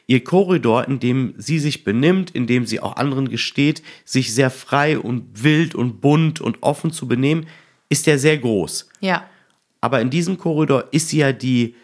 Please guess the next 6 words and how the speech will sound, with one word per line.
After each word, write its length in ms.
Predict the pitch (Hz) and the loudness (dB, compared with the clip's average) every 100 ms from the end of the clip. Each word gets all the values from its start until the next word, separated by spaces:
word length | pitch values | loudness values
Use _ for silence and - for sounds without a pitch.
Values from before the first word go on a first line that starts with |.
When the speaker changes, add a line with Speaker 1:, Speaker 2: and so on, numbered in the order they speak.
| _ _ | _ _
Speaker 1:
die, 540 | - 120 123 107 95 - _ _ _ _ _ 80 - _ _ _ _ | -10 -2 0 0 -2 -10 _ _ _ _ _ -16 -16 _ _ _ _
das 240 | 107 113 | -2 0
Maß 460 | 127 135 160 208 - | 0 2 2 -2 -4
aller 280 | - 139 123 | -4 0 0
Dinge 420 | 113 160 185 185 | 0 2 2 2
für 520 | 180 - 156 151 156 | -2 -4 4 4 4